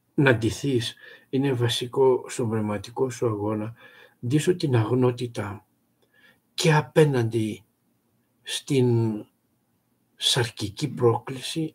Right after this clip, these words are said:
αλλά και στις σχέσεις γενικότερα με τους άλλους ανθρώπους, με την καθαρότητα της επικοινωνίας σου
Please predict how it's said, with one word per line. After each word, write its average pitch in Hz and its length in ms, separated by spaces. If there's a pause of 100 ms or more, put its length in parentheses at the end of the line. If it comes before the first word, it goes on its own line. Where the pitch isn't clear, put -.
αλλά 117 240
και 113 200
στις 113 220
σχέσεις 120 540 (300)
γενικότερα 107 840
με 95 180
τους - 220
άλλους 110 360
ανθρώπους, 120 880 (840)
με 143 200
την 139 200
καθαρότητα 131 800
της 117 220
επικοινωνίας 113 880
σου 143 320